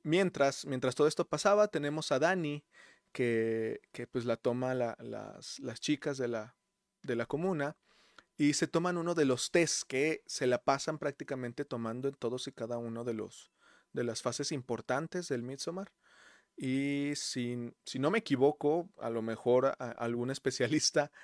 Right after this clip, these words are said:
en consumo de sustancias me puede decir, "No, es esto". Eh, se ven como unas raíces, pero yo podría decir que, que es algún tipo de hongo,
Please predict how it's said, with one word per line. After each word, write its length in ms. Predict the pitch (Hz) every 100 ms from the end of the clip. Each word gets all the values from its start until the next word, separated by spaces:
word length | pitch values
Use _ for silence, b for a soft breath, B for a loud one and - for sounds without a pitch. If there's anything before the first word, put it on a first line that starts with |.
| B -
en 140 | 131
consumo 420 | 135 123 135 135
de 80 | 139
sustancias 520 | 127 110 123 123 147
me 100 | 135
puede 200 | 113 117
decir, 200 | 110 110
"No, 220 | 120 196 202
es 140 | 196
esto". 280 | 165 - - _ B B B B B -
Eh, 220 | - 120
se 140 | - 123
ven 140 | 127
como 200 | 135 180
unas 220 | 151 180 143
raíces, 500 | 110 113 117 - -
pero 200 | 123 113
yo 140 | 113
podría 240 | 139 131 135
decir 280 | 135 127
que, 340 | 127 135 120 -
que 140 | - 107 - -
es 200 | 117 -
algún 260 | 123 123 123
tipo 240 | 135 139
de 100 | 127 107
hongo, 600 | 107 127 139 175 175